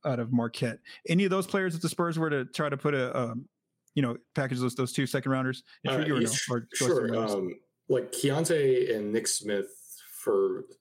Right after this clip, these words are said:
Speaker 2: a lot of the same reasons I mentioned about Kobe Buffkin, like, the ability to play on and off ball.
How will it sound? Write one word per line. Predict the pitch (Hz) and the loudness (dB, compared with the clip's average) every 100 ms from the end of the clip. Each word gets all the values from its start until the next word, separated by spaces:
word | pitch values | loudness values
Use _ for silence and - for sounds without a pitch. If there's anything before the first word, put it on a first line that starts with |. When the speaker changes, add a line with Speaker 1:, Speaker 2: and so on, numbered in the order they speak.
| - | -6
Speaker 2:
a | 175 | 0
lot | 147 131 | 2 2
of | 127 | 0
the | 110 | 0
same | 123 110 | 0 0
reasons | 104 101 98 107 | -2 -2 -2 -4
I | 104 | -2
mentioned | 104 101 104 | -4 -4 -2
about | 92 | -2
Kobe | 107 101 92 | 0 0 0
Buffkin, | 92 - 110 95 | -2 -4 -4 -4
like, | 87 87 | -10 -6
the | 98 | -4
ability | 95 95 92 | -2 -4 -4
to | 87 85 - _ _ _ - | -6 -8 -10 _ _ _ -4
play | 113 | -4
on | 113 113 | -2 -4
and | 101 | -4
off | 101 101 - | -4 -6 -4
ball. | 101 98 98 - | -2 -2 -4 -10